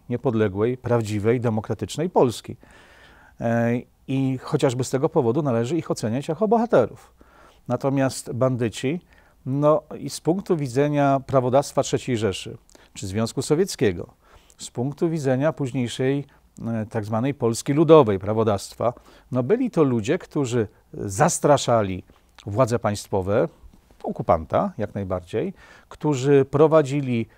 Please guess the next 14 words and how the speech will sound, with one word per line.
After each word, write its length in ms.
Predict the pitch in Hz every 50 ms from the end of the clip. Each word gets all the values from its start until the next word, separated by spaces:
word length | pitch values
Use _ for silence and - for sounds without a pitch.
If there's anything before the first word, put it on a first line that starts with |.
| _ _ -
działalność 640 | 104 120 123 131 131 135 135 123 120 120 104 - 123
niezgodną 680 | 131 147 165 147 131 117 151 156 135 120 127 120 113
z 80 | - -
przepisami 880 | - - 113 98 - 104 - - 95 92 90 87 90 104 143 190 220 - _ _ _ - - - - - - - - _ -
i 320 | 143 117 123 156 202 240 233 - -
byli 440 | 156 131 113 98 92 107 143 196 202 196
de 140 | 190 233 -
facto 320 | - 113 104 - - 190
bandytami. 680 | 196 214 220 220 247 233 294 254 226 143 110 95 - _ _ - - - - - - 170
No, 140 | 165 - - - - _ _ _ _ _ -
e, 160 | - 123 117
dla 360 | 104 101 101 123 135 135 131 123
Związku 400 | 113 120 147 156 - - 175 151
Sowieckiego 680 | - 170 139 143 120 - - - 120 110 117 127 139